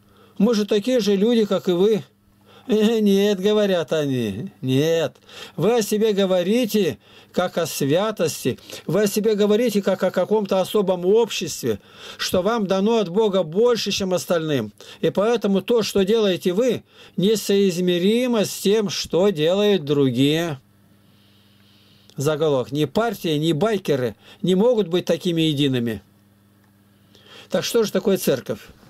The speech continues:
Зачем она существует?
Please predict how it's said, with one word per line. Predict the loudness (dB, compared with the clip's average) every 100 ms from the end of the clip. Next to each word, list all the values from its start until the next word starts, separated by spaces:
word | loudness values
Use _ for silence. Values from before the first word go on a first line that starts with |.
| -20 -20 _ _ _ _ _ _ -8
Зачем | -2 -2 -2 -2 -2 0
она | 0 0
существует? | -2 -4 -2 -4 -8 -8 -2 0 -2 -6